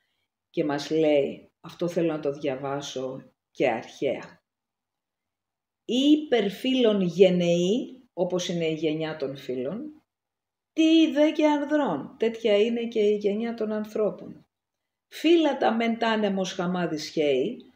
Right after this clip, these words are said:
τα φύλλα ο άνεμος χαμάδης. Χάμω τα χέι,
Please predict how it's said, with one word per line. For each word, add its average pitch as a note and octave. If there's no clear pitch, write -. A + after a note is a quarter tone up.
τα D3+
φύλλα G3+
ο E3
άνεμος D#3+
χαμάδης. C#4
Χάμω G3
τα D#3+
χέι, C#3